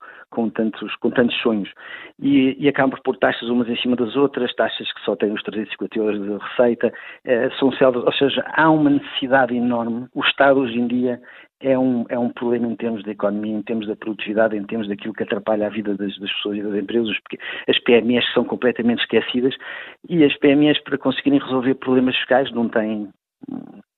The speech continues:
com os advogados ou uma equipa de advogados têm as grandes empresas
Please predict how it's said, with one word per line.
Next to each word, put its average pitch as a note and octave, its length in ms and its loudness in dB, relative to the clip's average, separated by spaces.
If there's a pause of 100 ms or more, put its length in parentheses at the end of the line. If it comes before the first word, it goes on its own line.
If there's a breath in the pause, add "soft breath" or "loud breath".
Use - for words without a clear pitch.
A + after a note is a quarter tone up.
(460)
com - 380 -12
os G2 100 -8
advogados B2 480 2 (460 loud breath)
ou A#2+ 80 4
uma C3 80 8
equipa B2+ 260 0
de B2 80 2
advogados B2 340 0
têm B2 140 0
as A2 80 -2
grandes A#2 320 2
empresas C3 460 2